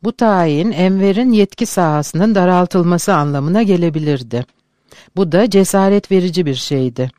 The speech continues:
Yaverinin hemen İstanbul'a dönmesini tavsiye eden telgrafları üzerine Mustafa Kemal Temmuz sonunda Karlsbad'dan ayrıldı.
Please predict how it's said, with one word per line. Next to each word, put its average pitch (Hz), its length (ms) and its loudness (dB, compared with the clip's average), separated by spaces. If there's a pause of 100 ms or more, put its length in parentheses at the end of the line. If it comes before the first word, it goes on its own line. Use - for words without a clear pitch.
(680)
Yaverinin 190 760 2
hemen 247 320 0
İstanbul'a 196 640 2
dönmesini 165 540 0
tavsiye 180 600 0
eden 165 340 -2
telgrafları 165 760 0
üzerine 131 640 -4 (480)
Mustafa 190 460 -4
Kemal 202 420 0
Temmuz 202 440 0
sonunda 139 640 -2
Karlsbad'dan 190 880 0
ayrıldı. 143 720 -2